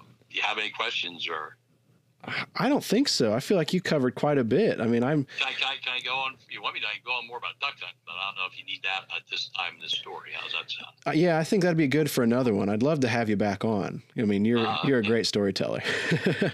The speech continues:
Speaker 1: Anyway, I, I hope you enjoyed it. Uh,
Speaker 2: Yeah.
Speaker 1: I said, uh, uh, it is,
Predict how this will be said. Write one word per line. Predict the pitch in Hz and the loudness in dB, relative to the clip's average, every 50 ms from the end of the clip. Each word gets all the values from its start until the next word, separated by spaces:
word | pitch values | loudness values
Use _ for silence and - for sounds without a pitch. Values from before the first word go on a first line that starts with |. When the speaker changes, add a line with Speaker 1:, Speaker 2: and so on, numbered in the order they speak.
| - _ _ _ - | -4 _ _ _ -6
Speaker 1:
Anyway, | 135 147 156 131 117 120 | -4 -4 -2 -2 -2 -2
I, | 131 131 131 131 131 127 123 | -2 -2 -2 -2 -2 -2 -2
I | 117 | -4
hope | 120 135 - | -4 -6 -6
you | 135 135 | -10 -10
enjoyed | 143 - 120 113 107 110 131 | -10 -10 -8 -6 -6 -6 -6
it. | 151 - - 107 104 | -8 -12 -12 -6 -2
Uh, | 113 | 0
Speaker 2:
Yeah. | 123 143 165 127 | 0 2 0 0
Speaker 1:
I | - 98 98 98 | -2 -4 -6 -6
said, | - - - - | -6 -8 -8 -8
uh, | - 101 98 95 92 92 - _ _ _ _ _ _ _ _ _ _ _ _ _ _ _ _ _ - 104 | -6 -6 -4 -4 -6 -8 -12 _ _ _ _ _ _ _ _ _ _ _ _ _ _ _ _ _ -14 -12
uh, | 104 110 110 110 - - - - - - - - _ _ _ _ _ _ _ _ _ _ _ _ _ _ _ - | -10 -10 -10 -10 -10 -10 -10 -12 -12 -14 -20 -20 _ _ _ _ _ _ _ _ _ _ _ _ _ _ _ -4
it | - - 143 147 135 | -2 -2 0 0 -2
is, | 131 | -2